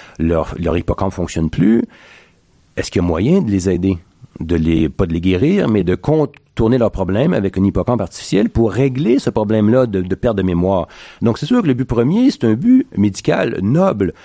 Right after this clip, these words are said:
Mais c'est sûr qu'on voit tout de suite que, euh, il y a toutes sortes d'applications à ça. Ensuite, si on commence à pouvoir contrôler les souvenirs qu'on peut implanter ou non dans des cerveaux, parce qu'ensuite, euh, rien n'empêche d'implanter non pas les souvenirs de la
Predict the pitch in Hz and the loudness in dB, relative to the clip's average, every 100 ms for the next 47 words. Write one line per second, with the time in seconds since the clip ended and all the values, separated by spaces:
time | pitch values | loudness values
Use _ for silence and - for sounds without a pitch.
0 | - - - 95 101 104 143 104 110 101 | -20 -20 -4 -2 0 0 0 0 -2 -4
1 | - 196 - 107 101 95 92 90 85 85 | -2 -2 0 0 2 2 0 0 0 0
2 | 85 80 - 113 92 85 - - - 123 | 0 -2 -2 -4 -4 -10 -12 -12 -4 -2
3 | 113 - 190 92 - 87 76 - 90 - | 0 0 0 -2 -2 -2 -2 -4 -4 -2
4 | 87 92 98 90 92 90 - 107 - 90 | -2 -2 -2 -2 -2 -2 -2 -2 0 0
5 | 90 123 170 107 87 - 82 98 147 87 | 2 2 2 0 -2 0 2 2 2 2
6 | - - - - 85 98 98 98 90 - | 0 -6 -14 -6 -4 -2 -2 -2 -2 2
7 | 110 92 120 127 90 85 90 78 104 185 | 2 4 2 0 0 -2 -2 0 2 2
8 | 226 - - - 95 104 104 170 202 - | 0 -4 -16 -6 -4 -2 -2 0 0 0
9 | 117 107 107 101 98 104 143 117 120 160 | 0 2 2 2 2 2 2 0 0 0
10 | 220 - - - - 95 95 90 120 123 | 0 -4 -8 -20 -16 -12 -12 -4 0 0
11 | 113 107 104 - 160 165 113 117 117 147 | 0 -2 0 2 4 4 2 0 0 0
12 | 160 139 - 117 107 151 160 113 107 101 | 2 0 -2 -2 2 2 2 0 0 -2